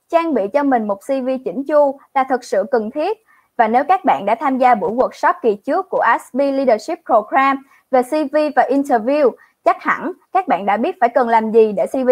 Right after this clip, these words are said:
của chúng ta trở nên sáng hơn rồi, đúng không nè? Và với sự phát triển của công nghệ và các tệ-, nền tảng số, một hình thức C V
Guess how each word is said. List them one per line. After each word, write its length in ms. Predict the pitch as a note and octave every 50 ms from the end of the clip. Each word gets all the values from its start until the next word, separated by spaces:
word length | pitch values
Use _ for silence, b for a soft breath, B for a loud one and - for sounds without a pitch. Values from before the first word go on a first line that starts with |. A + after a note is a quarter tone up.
| A#3+ A#3+ A#3+
của 60 | G#3 G#3
chúng 180 | C4 C#4 D4+ C#4+
ta 160 | C#4+ C4 B3
trở 200 | B3+ - - A3
nên 180 | B3+ C#4 C4+ C4
sáng 280 | - C#4+ B3 B3+ E4+
hơn 240 | F4+ F4+ D4+ C#4+ C#4
rồi, 100 | B3+ A3+
đúng 160 | G#3+ - D#4+
không 200 | E4+ E4+ D#4 C#4+
nè? 220 | C4 B3 A3+ G#3 B3 - _ _ _ _ _ _ b b b b b b _
Và 120 | A#3+ A3 G#3
với 200 | G#3+ A#3+ D4+ -
sự 180 | - D4+ D4 D4
phát 200 | E4 F#4 F4+ -
triển 320 | - G#3 D#3+ C#3+ G#3 C#4+ C4+
của 100 | C#4 C4
công 280 | C4+ D4 D4 C#4+ C4
nghệ 220 | A3 E3 - - - -
và 100 | - G3+
các 220 | C#4 D#4+ - _
tệ-, 160 | C4 A#3 - -
nền 200 | G#3+ A3+ G#3+ F#3+ -
tảng 160 | D#3+ E3 B3
số, 400 | B3+ - C4 B3 B3+ D4+ F#4 B B B B B _ -
một 160 | B3 A#3+ C4+
hình 140 | B3 A3+ A#3+
thức 160 | - G4 F#4 - -
C 20 |
V 220 | D4+ C#4+ C4+ B3+